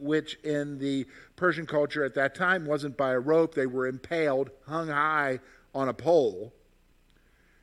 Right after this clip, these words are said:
Haman, the Agagite, becomes the, basically the ruler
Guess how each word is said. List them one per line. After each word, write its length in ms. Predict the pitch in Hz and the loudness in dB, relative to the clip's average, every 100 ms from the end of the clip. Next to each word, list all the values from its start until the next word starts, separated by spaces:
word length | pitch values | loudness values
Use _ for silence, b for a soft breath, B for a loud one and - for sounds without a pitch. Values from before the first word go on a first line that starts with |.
| b _ _ | b _ _
Haman, 640 | - 226 262 196 143 147 165 - - | -2 2 2 2 2 0 -6 -16 0
the 140 | 165 | 2
Agagite, 640 | 202 214 147 123 127 - - _ _ _ | 4 2 2 2 0 -4 -18 _ _ _
becomes 920 | 165 - - 233 196 147 160 165 - - _ _ b b b b b b b | -8 -8 0 4 4 2 -2 -10 -14 -20 _ _ b b b b b b b
the, 500 | 139 165 175 170 170 - _ _ _ _ _ _ _ _ _ _ _ _ - - | 2 4 6 4 0 -10 _ _ _ _ _ _ _ _ _ _ _ _ -8 2
basically 640 | 220 226 220 190 185 185 | 2 2 -4 2 2 4
the 160 | 175 160 | 2 0
ruler 640 | 147 170 196 147 92 | 2 2 4 2 -2